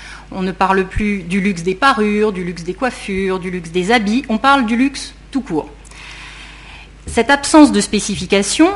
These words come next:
renvoie au niveau de grande généralité du discours tenu qu'on a évoqué plus tôt. C'est justement l'absence de spécification qui permet de parler,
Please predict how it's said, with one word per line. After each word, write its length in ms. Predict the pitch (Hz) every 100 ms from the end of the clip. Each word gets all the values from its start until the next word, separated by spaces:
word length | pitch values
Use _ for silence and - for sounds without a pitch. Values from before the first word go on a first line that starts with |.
| -
renvoie 540 | - 226 220 294 320
au 80 | -
niveau 260 | 220 226 269
de 100 | 208
grande 300 | 190 262 294
généralité 600 | 262 247 233 233 226 233
du 140 | 196
discours 500 | 185 208 - 294 -
tenu 400 | - 202 233 359 392
qu'on 100 | 214
a 60 | 196
évoqué 320 | 196 214 294
plus 200 | 285 262
tôt. 180 | 185 151 -
C'est 180 | - 175
justement 420 | 160 190 - 190
l'absence 440 | 185 214 - 247 196
de 80 | 185
spécification 840 | - 185 196 - 190 180 - 294
qui 140 | 302
permet 380 | - 175 185 247
de 100 | 220
parler, 420 | 170 170 175 220